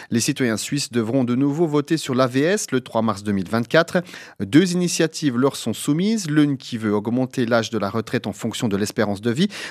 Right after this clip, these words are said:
l'autre préconise le versement de l'équivalent d'une treizième rente. Ce matin à Berne, l'Union syndicale suisse, en assemblée des délégués, a lancé la campagne pour la treizième rente A V S.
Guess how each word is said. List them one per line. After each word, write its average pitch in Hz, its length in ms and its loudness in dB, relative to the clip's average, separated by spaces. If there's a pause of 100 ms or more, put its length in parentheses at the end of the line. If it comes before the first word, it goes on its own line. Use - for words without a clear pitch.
l'autre 165 300 4
préconise 156 480 0
le 143 80 6
versement 175 560 2
de 143 100 2
l'équivalent 131 480 2
d'une 117 260 -2
treizième 139 500 2
rente. 127 340 0 (360)
Ce - 140 -6
matin 101 320 -2
à 98 60 -2
Berne, 113 320 0
l'Union 139 360 0
syndicale 131 460 0
suisse, - 400 -6
en 117 140 0
assemblée 135 400 0
des 123 100 2
délégués, 120 520 0
a 123 100 0
lancé 151 320 -2
la 156 100 2
campagne 143 460 0
pour 131 140 -4
la 110 100 2
treizième 143 480 0
rente 113 220 -4
A 98 60 0
V 113 120 0
S. 175 260 2